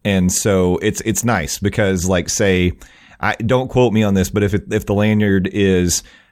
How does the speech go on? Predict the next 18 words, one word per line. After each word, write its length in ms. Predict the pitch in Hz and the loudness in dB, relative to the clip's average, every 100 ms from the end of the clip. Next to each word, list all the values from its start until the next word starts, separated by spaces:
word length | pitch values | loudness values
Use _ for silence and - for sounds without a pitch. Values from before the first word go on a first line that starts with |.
| - | -6
a 80 | |
hundred 320 | 95 131 120 98 | -2 0 -2 0
bucks, 480 | 113 92 - - - | 0 0 -4 -10 -8
then 240 | 101 104 98 | -2 2 2
you 120 | 98 | 2
get, 180 | 98 90 | 2 0
like, 180 | 92 | 0
a 60 | 90 | 0
hundred 320 | 85 95 90 | 0 0 0
twenty-five 600 | 80 87 78 85 65 55 - | 0 -2 0 -2 -2 -4 -4
to 60 | |
spend 400 | 87 - 76 67 | -4 -2 -2 -2
or 60 | 80 | -2
something. 300 | - 78 76 | -2 -2 -2
It's 180 | 110 117 | -2 -2
not 160 | 98 | -2
that 200 | 95 85 | -2 -2
much, 220 | 80 73 | 0 -2